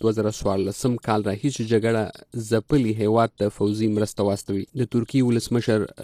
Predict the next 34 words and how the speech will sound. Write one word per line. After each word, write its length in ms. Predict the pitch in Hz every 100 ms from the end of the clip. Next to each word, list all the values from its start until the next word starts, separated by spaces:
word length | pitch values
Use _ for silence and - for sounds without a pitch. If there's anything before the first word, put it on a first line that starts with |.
| 117
رجب 240 | 117 113 -
طیب 240 | 110 107 117
اردوان 360 | 110 107 113 110
ویلي، 260 | 123 120 117 127
"موږ 100 | 131
د 80 | 120 110
طرابلس 340 | 110 117 120
حکومت 320 | - 107 120 -
ته 80 | 113
هر 180 | 117 110
ډول 200 | 110 104 110
ملاتړ 420 | 104 - 113 98
ورکړی 440 | 95 - 117 101 120 120
او 40 | 107
ملاتړ 400 | 104 104 123 110
به 140 | 104
ورکوو 420 | 104 - 117 120 127
چې 60 | 117
د 100 | 107
عربي 240 | 110 107 120 113
هیوادونو 500 | 110 107 107 120 127 120 117
او 40 | 101 104
اروپایانو 580 | 104 - 107 113 123 110
له 80 | 101 -
خوا 180 | 127 120
د 100 | 113
ملاتړ 400 | 104 101 - 107 -
شوي 240 | 139 127 120
جنرال 460 | 113 107 120 113 98 -
چې 140 | 117
د 100 | 113
حکومت 400 | 117 117 123 - 117
تخته 280 | - - 123
نسکورول 540 | - - 104 107 123